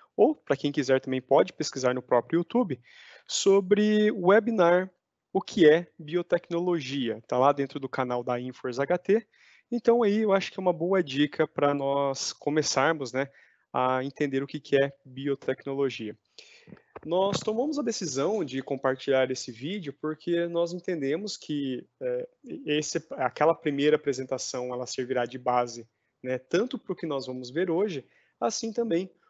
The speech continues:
como as apresentações que virão a seguir. Outro ponto importante é que nós planejamos,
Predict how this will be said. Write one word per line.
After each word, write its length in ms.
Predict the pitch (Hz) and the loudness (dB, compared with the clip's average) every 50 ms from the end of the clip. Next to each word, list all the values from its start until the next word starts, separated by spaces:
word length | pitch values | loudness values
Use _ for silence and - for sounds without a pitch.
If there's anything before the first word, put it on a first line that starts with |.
| _ _ _ | _ _ _
como 540 | - - 151 156 160 170 170 165 165 160 151 | -2 2 2 2 2 0 -2 -4 -4 -2 -2
as 400 | 143 143 143 143 147 143 135 143 | 0 0 0 0 -2 -4 -4 -6
apresentações 1040 | 143 - - 147 139 151 151 151 139 - - - 131 131 139 143 - - - - _ _ | -8 -8 -8 -6 -6 -4 -4 -4 -4 -4 -6 -8 -8 -8 -8 -8 -10 -10 -12 -16 _ _
que 100 | - 147 | -12 -8
virão 320 | 127 147 139 135 123 123 | -6 -4 -2 -2 -2 -4
a 60 | - | -6
seguir. 360 | - - - 165 139 120 104 - _ _ _ _ _ _ _ _ _ _ _ _ _ _ _ _ _ _ _ - - - _ _ _ _ _ | -6 -6 -6 -6 -8 -10 -12 -16 _ _ _ _ _ _ _ _ _ _ _ _ _ _ _ _ _ _ _ -20 -20 -20 _ _ _ _ _
Outro 360 | - 190 214 - - - 190 | 2 2 2 2 2 0 0
ponto 360 | 156 - - 160 165 170 165 170 | 0 0 0 0 0 0 -2 -6
importante 960 | 151 - 143 127 123 - - 147 170 208 226 190 - - 131 123 120 147 151 _ _ _ _ _ _ _ _ _ - | -6 -4 -4 -4 -4 -4 -4 -2 -2 -2 -4 -6 -8 -8 -8 -8 -8 -12 -16 _ _ _ _ _ _ _ _ _ -2
é 100 | 139 139 | -2 -2
que 400 | 139 _ - - 160 156 156 156 - | -2 _ -8 -6 -2 -2 -2 -2 -4
nós 440 | - 139 139 139 143 - - - _ _ _ _ _ _ | -6 -6 -6 -6 -6 -6 -10 -16 _ _ _ _ _ _
planejamos, 1600 | 151 143 139 147 147 139 127 113 131 135 156 185 226 220 190 170 156 147 139 131 127 123 123 120 117 - - - - - 294 | 0 2 2 2 0 0 0 -2 -2 -2 0 -2 -2 -4 -2 -2 -2 0 0 0 0 0 -2 -2 -4 -6 -8 -8 -8 -8 -10